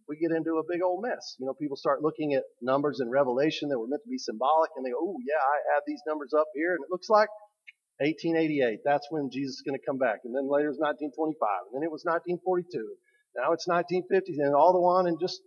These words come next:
you know, not too long ago, you'll see it in the news every once in a while. Crazy pastor in Florida predicts end of the world, says it's gonna be this day. That day comes and goes, and so we just get jaded. It's like, "Well, maybe the end of the world's not gonna happen. All the experts are <laughs> saying it's gonna,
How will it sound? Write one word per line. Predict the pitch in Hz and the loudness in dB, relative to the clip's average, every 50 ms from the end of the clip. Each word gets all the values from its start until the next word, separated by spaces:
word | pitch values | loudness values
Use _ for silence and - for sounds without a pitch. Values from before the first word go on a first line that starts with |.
| _ _ _ - | _ _ _ -10
you | 160 175 | -6 -2
know, | 139 123 135 | -2 -2 0
not | 135 139 147 - | 0 -2 -2 -2
too | - 175 | -2 0
long | 160 147 147 | 0 0 0
ago, | 139 143 | 0 0
you'll | 143 143 165 160 | 0 0 0 -2
see | - 196 | -2 -2
it | 196 180 | 0 0
in | 170 170 | 0 0
the | 170 170 | 2 2
news | 165 151 151 | 2 2 2
every | 151 156 165 | 2 2 2
once | 156 151 147 151 | 0 -2 -2 -4
in | 139 | -4
a | 123 | 0
while. | 120 123 131 - - _ _ _ _ _ _ _ - | 0 2 0 0 -2 _ _ _ _ _ _ _ -4
Crazy | 135 135 135 143 151 | -2 -2 -2 -4 -4
pastor | 143 156 147 151 147 - 160 156 | 0 2 2 2 2 0 -2 -4
in | 147 | -4
Florida | - - 156 156 156 151 156 | 0 2 4 4 4 4 4
predicts | 151 151 143 139 147 143 - 165 | 2 0 -2 -4 -4 -4 -4 -2
end | 147 151 | -2 -2
of | 147 | -2
the | 147 | 0
world, | 147 156 160 156 156 156 151 | 2 4 6 6 6 4 2
says | - 151 131 | 0 -4 -6
it's | 127 - | -6 -6
gonna | - 160 135 | -6 -4 -4
be | 139 143 | -2 -2
this | 143 151 143 - - | -2 -2 -2 -2 0
day. | 139 143 143 147 147 139 | 2 4 4 2 2 2
That | 123 143 170 170 - | 2 2 2 4 4
day | 156 160 165 160 160 | 4 4 4 2 2
comes | 151 147 165 151 | 0 -2 0 -2
and | 151 147 | -2 0
goes, | 143 139 143 143 143 143 131 - | 4 6 6 6 6 4 2 0
and | 131 127 | -4 -4
so | - - 180 | -2 -2 0
we | 180 226 247 | 0 0 0
just | 311 254 - | -2 -2 -2
get | - 269 208 143 | -2 -4 -4 -2
jaded. | 123 143 160 185 254 294 240 156 - - | 0 2 4 4 4 4 2 0 -2 -4
It's | 127 - - | -8 -2 2
like, | 170 156 139 113 | 4 4 4 4
"Well, | 123 151 180 - - - _ _ _ _ _ _ _ | 4 4 4 4 2 -6 _ _ _ _ _ _ _
maybe | - 110 120 123 | -10 -8 -4 -2
the | 127 131 | -2 -2
end | 135 | -2
of | 143 | 0
the | 147 | 0
world's | 147 151 165 147 | 2 2 2 2
not | 151 165 202 196 | 2 0 0 0
gonna | 135 117 113 | -2 -2 0
happen. | 117 120 117 117 127 | 2 2 2 0 0
All | 123 127 135 127 | 2 4 4 4
the | 131 127 127 | 4 4 4
experts | 160 190 - - - 139 139 135 - - | 4 2 0 -2 -2 -2 -2 -2 -2 -8
are | - | -12
<laughs> | - - - 190 | -12 -4 -2 -2
saying | - - - | -2 -2 -2
it's | - - - | -4 -6 -4
gonna, | - - 170 - | -4 -2 -2 -2